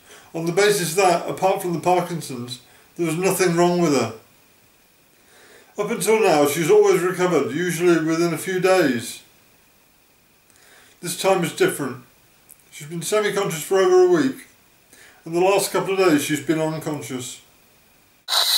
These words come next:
She's fading away before our eyes, and all we can do is talk to her, hold her hand, and tell her that we love her. She once said to me when she was having a particularly bad day, "It's not worth going on, is it?"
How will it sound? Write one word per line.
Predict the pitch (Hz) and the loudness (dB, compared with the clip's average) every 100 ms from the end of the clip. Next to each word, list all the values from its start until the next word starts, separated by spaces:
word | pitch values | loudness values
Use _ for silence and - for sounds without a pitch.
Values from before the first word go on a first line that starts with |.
| - - - - - | 0 0 -4 -12 -8
She's | 170 175 | -2 0
fading | - 220 220 214 202 | 2 4 4 4 4
away | 202 | 4
before | 180 175 208 202 | 2 2 4 6
our | 196 196 190 | 6 6 6
eyes, | 170 120 113 - - | 6 2 -2 -8 -8
and | 160 | 2
all | 214 220 | 4 4
we | - | 2
can | 185 | 2
do | 185 139 | 2 2
is | 135 - | 0 0
talk | 196 143 | 2 2
to | 160 | 2
her, | 135 135 - | 4 2 2
hold | 180 196 | 0 2
her | 208 175 | 4 4
hand, | 170 139 143 - - - - | 2 0 -4 -12 -20 -20 -18
and | 160 151 | -12 -2
tell | 175 | 2
her | 185 | 4
that | 196 208 | 4 4
we | 196 | 4
love | 190 160 | 4 4
her. | 151 135 107 - _ _ _ _ _ _ - - - - - - _ _ - - - - - | 2 0 -2 -12 _ _ _ _ _ _ -4 -2 0 0 0 -2 _ _ -20 -20 -20 -20 -16
She | - 208 | -8 -4
once | 240 170 | -2 0
said | 214 214 | 2 2
to | 202 | 0
me | 165 143 151 | 2 2 2
when | 170 | 0
she | 151 175 | -2 -2
was | 160 | 2
having | 170 180 | 2 2
a | |
particularly | 175 - 196 196 196 190 | 0 -2 -4 0 2 4
bad | 175 170 | 4 4
day, | 175 151 123 117 - _ _ _ _ - | 4 4 2 -2 -8 _ _ _ _ -14
"It's | 151 | -4
not | 220 220 | 0 2
worth | 196 185 | 2 2
going | 208 196 202 | 2 4 4
on, | 208 214 | 2 2
is | 165 | 2
it?" | 123 - | 0 -2